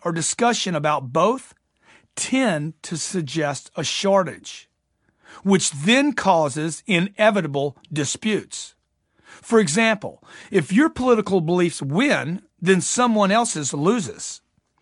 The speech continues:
If one party gets what it supports, then supposedly another group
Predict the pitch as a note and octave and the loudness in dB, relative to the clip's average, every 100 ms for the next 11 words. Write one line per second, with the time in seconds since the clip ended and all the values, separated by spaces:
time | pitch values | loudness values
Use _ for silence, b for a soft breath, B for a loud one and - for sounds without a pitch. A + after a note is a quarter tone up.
0 | B B B E3+ C#3+ G3+ A3+ G3+ A#3 F#3+ | B B B -4 2 2 4 2 2 2
1 | G3 G3 F3+ F3 B3 E4 - D#4+ E3 D3+ | 0 -2 -2 -4 -2 -4 -4 -6 -2 -2
2 | D#3+ - - _ F3 F3 - D3 G3+ C#4+ | -2 -8 -16 _ -2 -2 0 0 4 4
3 | F3+ D#3 D3 D3 G3+ G3+ C#3+ D3+ D3 | 2 -2 -2 2 4 4 0 0 0